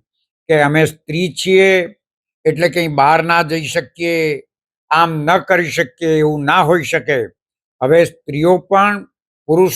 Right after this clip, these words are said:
જેટલી અને પુરુષથી વધારે છે એવો મે-, મેસેજ એ વખતે આવ્યો હતો.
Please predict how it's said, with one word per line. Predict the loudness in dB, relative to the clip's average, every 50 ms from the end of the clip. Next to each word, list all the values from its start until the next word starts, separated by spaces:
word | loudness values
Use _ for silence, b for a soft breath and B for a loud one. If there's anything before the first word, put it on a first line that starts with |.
| -6 -12 -8
જેટલી | -2 0 0 0 0 -2 -4 0 2 2 2
અને | 2 0 -2
પુરુષથી | -4 -6 -6 -4 -4 -4 -6 -6 _ -6 -4
વધારે | -2 -2 0 2 2 4 4 4 4 2 2 0 -2 -6 -10 _ _ _ _ -4 0
છે | 2 2 4 2 2 0 -4 _ _ _ _ _ _ _ _ 2
એવો | 2 4 4 4 2
મે-, | 0 -2 -4 -4 -4
મેસેજ | -2 -2 -2 -2 -2 -4 -6 -6 -8 -10 -4
એ | 0 2 2
વખતે | 2 2 0 -2 -2 0 2 2
આવ્યો | 4 4 4 4 2
હતો. | 0 -2 -4 -4 -4 -4 -6 -12